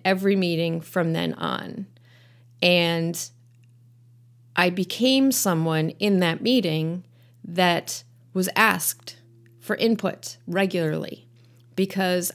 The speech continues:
I picked my moments. I paid attention to what was going on. I took some notes. I mean, obviously, if you're sitting at the table, if you're sitting anywhere in that room, you should not be frantically copying down verbatim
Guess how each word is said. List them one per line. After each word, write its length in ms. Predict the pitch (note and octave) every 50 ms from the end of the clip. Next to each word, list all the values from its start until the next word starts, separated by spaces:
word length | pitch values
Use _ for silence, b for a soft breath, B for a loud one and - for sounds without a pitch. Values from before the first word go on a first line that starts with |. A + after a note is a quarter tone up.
| - -
I 220 | F#3+ F#3 F3+ F3
picked 320 | F3+ - G#3 B3 A#3+ -
my 160 | B3 B3 A#3 G#3+
moments. 640 | G3 F3+ E3+ D#3+ F3 F#3+ A#3 C4 - - - - B B B B B B
I 60 | F3
paid 300 | F3 - G3+ A#3+ B3 A#3+
attention 480 | A#3+ A#3 - F#3+ F3 F3+ - - F3+ E3+
to 160 | - - F3
what 160 | E3+ - -
was 300 | F3 E3 E3 E3 - -
going 460 | - - _ - E3+ D#3+ D#3+ D#3 D#3
on. 300 | D#3 D#3 D3+ D#3+ F3 F#3 - B B B B B
I 80 | B A3
took 260 | A#3 - D4+ D4 -
some 180 | - C#4 A#3+ A3+
notes. 440 | G#3 F#3+ F#3+ A#3 C4 - - - -
I 60 | - G3+
mean, 220 | G3 G3 G3 F#3+
obviously, 540 | F#3 F#3+ G3 G#3+ A3 G#3+ - - A#3 A3+ A3
if 100 | G#3+ -
you're 80 | G#3
sitting 360 | G3 - - C#4 C4 C4 B3+ B3
at 100 | A#3 -
the 60 | G#3
table, 540 | - A3+ A3+ A3+ A3 A#3 A3+ A#3 A#3 - B B B B B B B
if 60 | -
you're 100 | D4 D4+
sitting 320 | D4 - D#4+ C#4+ C#4 G#3+ G3
anywhere 320 | G3 G3 F#3+ F3+ E3+ E3
in 120 | D#3+ D#3
that 180 | D#3 C#3+ - -
room, 180 | F3+ E3 D#3+ D#3+
you 80 | E3
should 200 | D#3+ - G#3+ G3
not 180 | G3+ G3 F#3+ F#3+
be 80 | F3
frantically 640 | E3+ F3 - F3+ F3 E3+ E3 - E3 D#3+ - D#3 D3+
copying 500 | - - E3+ D#3+ D#3 D#3+ D3+ D3 D3+ D3
down 320 | F3 D#3+ D#3 D3+ D3+ D3+
verbatim 680 | D#3 E3+ D#3+ D#3 E3 D#3+ D#3 D#3 D#3 C#3+ D3 D3+ D#3